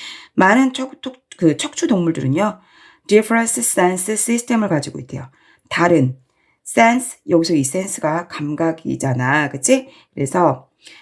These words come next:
요 센스 시스템을 감각 체계라고 얘기를 합니다.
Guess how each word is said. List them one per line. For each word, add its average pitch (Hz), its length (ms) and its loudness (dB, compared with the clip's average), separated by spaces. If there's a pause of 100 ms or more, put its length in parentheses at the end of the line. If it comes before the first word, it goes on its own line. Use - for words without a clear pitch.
(140)
요 156 100 0
센스 233 680 -2
시스템을 185 640 -4
감각 131 800 -2
체계라고 190 680 -2
얘기를 135 320 -2
합니다. - 440 -12